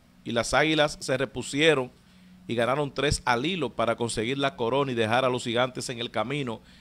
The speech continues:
que esta vez buscan ganar un partido más y conseguir su segunda corona y representar al país en una Serie del Caribe que inicia el veintiocho de este mes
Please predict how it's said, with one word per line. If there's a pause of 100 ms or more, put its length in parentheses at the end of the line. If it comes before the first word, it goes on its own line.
(120)
que
esta
vez
buscan (380)
ganar
un
partido
más
y
conseguir
su
segunda
corona (720)
y
representar
al
país
en
una
Serie
del
Caribe
que
inicia
el
veintiocho
de
este
mes